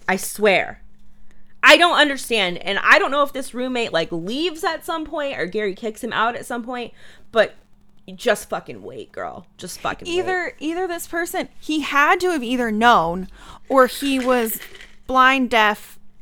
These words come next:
Speaker 2: and dumb. N-, like,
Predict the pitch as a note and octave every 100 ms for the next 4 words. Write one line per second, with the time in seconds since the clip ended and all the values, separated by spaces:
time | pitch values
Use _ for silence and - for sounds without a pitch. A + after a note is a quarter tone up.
0 | - G#3+ G#3+ G#3 - - - - - -
1 | - _ - G#3+ G#3+ G#3+ A3 - A3 A#3
2 | G#3 G3+ -